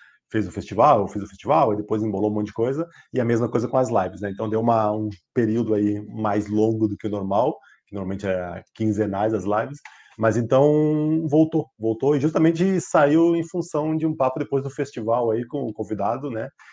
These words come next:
Então, sem muita enrolação, todo mundo sabe, né? Às vezes eu fico aqui fazendo como se fosse suspense, como ninguém soubesse, tá toda a divulgação, todo mundo sabe que nosso convidado de hoje é o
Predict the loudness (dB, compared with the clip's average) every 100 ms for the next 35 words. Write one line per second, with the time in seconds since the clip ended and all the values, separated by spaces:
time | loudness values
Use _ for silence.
0 | _ -2 -2 0 -2 -2 0 0 0 -4
1 | -2 -2 0 0 0 -6 -8 -12 -16 -14
2 | -12 -6 -6 -2 -2 -2 -4 -8 -18 -12
3 | -10 -4 -4 -4 -8 -4 -4 -4 -4 -4
4 | -2 -2 -4 -4 -4 -2 -2 0 0 0
5 | -2 0 -2 -2 0 0 0 0 0 -2
6 | -4 -2 0 0 0 2 2 4 4